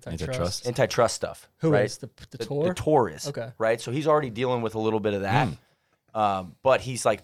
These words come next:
Speaker 3: he decides to go with, like, the shock and awe cease and desist of, like, threaten these independent contractors and say, "If you do this, you'll lose your card." And it,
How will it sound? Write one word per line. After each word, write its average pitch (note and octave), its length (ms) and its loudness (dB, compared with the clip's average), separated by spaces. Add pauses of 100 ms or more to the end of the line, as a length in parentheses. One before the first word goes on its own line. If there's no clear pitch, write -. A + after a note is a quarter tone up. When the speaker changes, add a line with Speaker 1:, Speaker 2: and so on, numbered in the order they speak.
(100)
Speaker 3:
he - 220 -10
decides B2 520 2
to - 60 -8
go A#2 200 4
with, A2 200 -2
like, G2+ 220 -2
the F#2 140 -10
shock A2 380 2
and A2 100 0
awe G2+ 280 6
cease - 320 -4
and G2+ 80 -6
desist G2 480 -4
of, F2 120 -10
like, F#2+ 360 -8
threaten A#2+ 360 0
these G#2+ 180 -6
independent A2 460 -6
contractors G2 560 -4
and F#2 80 -14
say, G2 300 -4 (540)
"If B2+ 260 -4
you B2 420 -2
do A#2 160 -6
this, G#2+ 300 -6
you'll G2+ 120 -6
lose G#2 140 -6
your F#2+ 120 -10
card." F2 320 -4 (540)
And A2 180 -4
it, - 120 -10